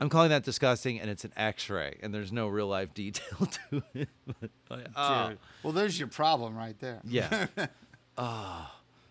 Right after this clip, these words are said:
Speaker 1: Oh, that's so bad.
Speaker 2: Anywho,
Speaker 1: Oh.
Speaker 2: it was a
Speaker 1: I remember
Speaker 2: lot.
Speaker 1: that being, like, a whole fucking thing for you. Oh, God.
Speaker 2: Yeah, man.
Speaker 1: Just
Speaker 2: I also, hey, hey,
Speaker 1: And you haven't
Speaker 2: up
Speaker 1: done
Speaker 2: top, bro.
Speaker 1: Yeah.
Speaker 2: Just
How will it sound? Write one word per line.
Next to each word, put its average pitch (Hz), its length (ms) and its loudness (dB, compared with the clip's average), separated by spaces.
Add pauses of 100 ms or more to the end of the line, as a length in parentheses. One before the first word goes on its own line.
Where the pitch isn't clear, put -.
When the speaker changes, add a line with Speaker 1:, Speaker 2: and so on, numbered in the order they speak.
(260)
Speaker 1:
Oh, 120 300 0
that's 110 120 -2
so 107 240 -4
bad. 80 320 -8 (500)
Speaker 2:
Anywho, 196 360 -4
Speaker 1:
Oh. - 20 -2
Speaker 2:
it - 20 -2
was 123 200 -4
a - 60 -6
Speaker 1:
I 135 100 6
remember 185 240 8
Speaker 2:
lot. 147 160 8
Speaker 1:
that 110 40 -2
being, 107 300 2
like, 90 160 -4
a 87 80 -6
whole 92 1040 -2
fucking 85 340 -4
thing 78 280 -8
for 80 160 -14
you. 78 440 -8
Oh, 87 440 -8
God. 76 400 -10 (800)
Speaker 2:
Yeah, 151 160 -6
man. 135 260 -6
Speaker 1:
Just - 300 -16 (680)
Speaker 2:
I 147 80 -4
also, 180 400 -4 (180)
hey, 135 380 -8
hey, 117 320 -2
Speaker 1:
And 80 100 -12
you 90 100 -8
haven't 101 160 -6
Speaker 2:
up 170 80 0
Speaker 1:
done 95 100 -4
Speaker 2:
top, 156 280 -4
bro. 117 280 -8 (100)
Speaker 1:
Yeah. 120 240 -6 (320)
Speaker 2:
Just - 220 -12